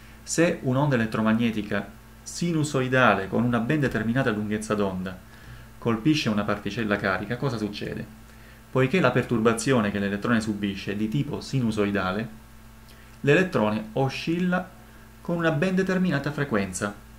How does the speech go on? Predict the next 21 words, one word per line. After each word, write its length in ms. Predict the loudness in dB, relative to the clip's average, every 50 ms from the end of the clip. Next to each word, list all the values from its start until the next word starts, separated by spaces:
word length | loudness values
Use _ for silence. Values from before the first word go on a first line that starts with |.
| -20 -20 -20 -14
cioè 200 | -4 0 0 2
con 140 | 4 4 2
la 100 | 2 2
frequenza 640 | 2 0 0 2 2 0 0 -2 -4 -6 -8 -8 -8 -14 -16 -16 -16 -18 -20 -20 -20 -20 -20 -16 -8 -2
legata 540 | 0 2 2 4 4 4 4 2 0 -2 -2
alla 180 | 0 2 2 4
lunghezza 380 | 2 2 0 -2 -2 0 0
d'onda 340 | 2 2 2 2 2 0 -2
lambda 360 | 0 0 0 0 0 0 0
zero 420 | 0 0 -2 -2 -2 -4 -6 -8 -10 -10
dalla 280 | -6 -2 -2 0 0 0
relazione 600 | 0 0 -2 -2 -4 -4 -4 -4 -4 -4 -8 -8 -12 -12 -4 0
F 420 | 0 0 0 -2 -8 -8 -8 -8 -6
uguale 500 | -4 -4 -2 -2 -2 -2 -4 -6 -8 -10 -14 -16 -18
C 320 | -14 -8 -4 -2 -2 -2 -4 -8
fratto 720 | -14 -8 -4 -4 -2 -2 -4 -6 -6 -6 -6 -6 -8 -16 -20 -20 -20 -20 -20 -20 -20 -20 -20 -14 -6
lambda 480 | -2 -2 -2 0 -2 -4 -4 -4 -6 -6
zero. 480 | -8 -6 -6 -6 -6 -8 -10 -12 -16 -20 -20 -20 -20 -20 -18 -18 -18 -18 -18 -18 -20 -20 -20 -14 -6
Quindi 280 | -2 0 2 2 2 4
la 120 | 2 2
frequenza 680 | 2 2 0 2 2 4 2 2 0 -2 -6 -6 -8